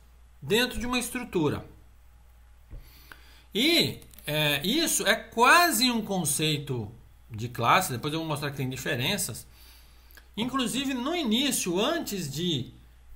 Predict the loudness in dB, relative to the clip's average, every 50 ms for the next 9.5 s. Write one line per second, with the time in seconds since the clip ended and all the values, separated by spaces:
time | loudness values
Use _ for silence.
0 | -12 -6 -2 0 2 4 4 4 4 2 2 2 2 0 0 0 0 2 2 2
1 | 0 0 -2 -4 -8 -12 -18 -20 -20 -20 -10 -4 -2 0 0 0 -2 -6 -10 -16
2 | -20 -20 -20 -20 -20 -20 -20 -20 -20 -20 -20 -20 -20 -20 -14 -10 -8 -6 -4 -4
3 | -2 -2 0 0 0 -2 -4 -8 -14 -20 -20 -20 -20 -20 -20 -20 -20 -20 -20 -20
4 | -20 -20 -20 -20 -20 -20 -20 -20 -20 -20 -20 -20 -20 -20 -20 -20 -18 -8 -2 -2
5 | 0 0 0 0 0 0 0 -2 -4 -4 -2 0 0 2 2 2 2 2 0 0
6 | 0 0 -2 0 0 -2 -2 2 4 8 8 8 8 8 6 4 4 4 2 0
7 | -2 -2 -4 -4 -4 -4 -4 -4 -2 -2 -2 -2 -4 -4 -6 -6 -6 -6 -6 -4
8 | -4 -4 -4 -2 2 4 6 6 6 4 2 -2 -2 -4 -4 -4 -4 -4 -4 -4
9 | -4 -4 -2 -2 -2 -2 -2 -4 -6